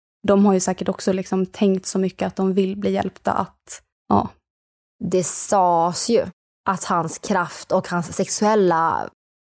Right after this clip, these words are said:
Speaker 2: charm, eller kraft om man ska kalla det, det var ju det som gjorde att han fick makt.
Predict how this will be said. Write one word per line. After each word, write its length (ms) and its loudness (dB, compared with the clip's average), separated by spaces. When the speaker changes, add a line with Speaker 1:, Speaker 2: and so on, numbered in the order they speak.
Speaker 2:
charm, 720 2
eller 160 2
kraft 340 -2
om 40 0
man 100 0
ska 60 -6
kalla 200 0
det, 60 0
det 60 -4
var 60 4
ju 80 2
det 200 2
som 140 -2
gjorde 140 0
att 80 -6
han 120 -8
fick 160 -8
makt. 340 -6